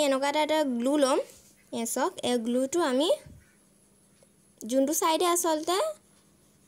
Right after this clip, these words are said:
এনেকুৱাখন থাকে, মানে কাগজৰ আগফালে এখন, এখন যোনটো ষ্টিকাৰখন থাকে, সেই ষ্টিকাৰখনত আমি এনেকৈ কৰি এইটো দুটা এনেকৈ কৰি আমি এনেকৈ join কৰি দিম।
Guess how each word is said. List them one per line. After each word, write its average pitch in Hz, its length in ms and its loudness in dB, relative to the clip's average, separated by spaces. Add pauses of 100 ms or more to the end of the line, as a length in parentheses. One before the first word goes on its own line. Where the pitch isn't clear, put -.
(120)
এনেকুৱাখন 302 540 -2 (120)
থাকে, 247 260 -4 (460)
মানে 247 160 -2 (100)
কাগজৰ 240 540 -2 (200)
আগফালে 220 520 -6
এখন, 240 220 -8
এখন 254 160 -6 (680)
যোনটো 240 280 0
ষ্টিকাৰখন 247 500 -2 (100)
থাকে, 262 260 -4
সেই 311 180 -4
ষ্টিকাৰখনত 240 800 -4 (880)
আমি 233 180 -2
এনেকৈ 233 240 -6
কৰি 262 140 2
এইটো 285 140 2 (260)
দুটা 233 260 -6
এনেকৈ 254 240 -4
কৰি 277 160 -2
আমি 285 140 0
এনেকৈ 294 200 0 (140)
join 226 280 -2
কৰি 202 200 0
দিম। 185 100 -8